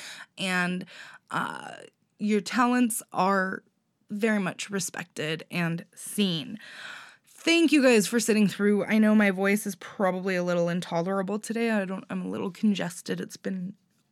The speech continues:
weird weather, uh, where we're at, so my, my throat's been a little scratchy, um,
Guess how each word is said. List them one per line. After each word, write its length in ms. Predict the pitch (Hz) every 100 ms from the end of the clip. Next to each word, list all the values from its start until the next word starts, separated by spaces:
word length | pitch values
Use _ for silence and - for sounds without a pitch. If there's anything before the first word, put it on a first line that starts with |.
| _
weird 640 | - 214 190 185 180 180 175
weather, 480 | 180 175 170 170 175 _ - - - -
uh, 160 | - 180
where 200 | 175 180
we're 200 | 170 170
at, 360 | - 156 135 -
so 280 | - 170 170
my, 280 | 160 156 165 -
my 80 | 185
throat's 380 | 170 123 - -
been 140 | -
a 100 | 131
little 300 | 107 110 247 226 _
scratchy, 920 | - - - - 185 - - - 214 226 - - - - -
um, 400 | 196 175 - 214